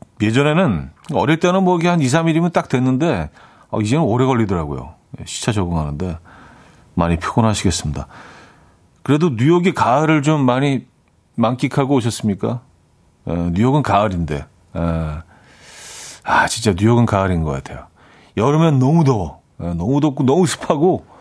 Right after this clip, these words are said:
어, 막 좀 냄새도 나고요. 근데 가을 좋은 것 같아요. 겨울은 또 너무 추워. 에, 가을이 딱이에요. 가을이 금방 지나가죠. 뉴욕의 가을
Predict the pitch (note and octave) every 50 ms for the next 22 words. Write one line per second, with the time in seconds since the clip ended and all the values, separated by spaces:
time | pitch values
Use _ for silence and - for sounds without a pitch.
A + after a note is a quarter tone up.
0 | - - - - - - - - _ - A2+ C3 C#3 C#3+ C3+ B2 C3 B2+ - -
1 | _ - D3 B2+ G#2 A#2 C3 C3 B2 C3 C3 C3 A#2+ A2+ A2 C3 C#3 A2+ F2 D#2+
2 | F#2 G#2 G#2 A#2+ A2 F#2+ - _ _ _ _ _ _ _ - - F#2+ A2 A2 G2+
3 | - G2+ F2+ E2+ D#2 D2+ C#2 - - - - G2 C3 E3 D3+ D#3 - F#3+ B2+ B2+
4 | C3 G#3 B3+ A3+ - - - C3 G2+ C#2 - - _ _ _ _ _ _ _ _
5 | _ _ G2+ F#2 F2 E2 D#2+ D#2+ F2 - _ _ _ - - - - - - -
6 | - - - - - - _ _ - - - E2 E2 E2+ E2+ E2+ - A2 G#2 F2+
7 | F#2 F#2 A2+ B2+ - G#2 G#2+ B2+ C#3 - A#2+ A2 A2 C3+ C3+ A#2+ B2+ A#2 A2 F#2+
8 | E2+ D#2 G#2 B2+ A2 E2 - _ _ _ _ _ _ _ - _ _ - F#2 G#2
9 | A#2 A#2+ A2+ A#2+ A2 G#2 G2 F2+ E2 D2+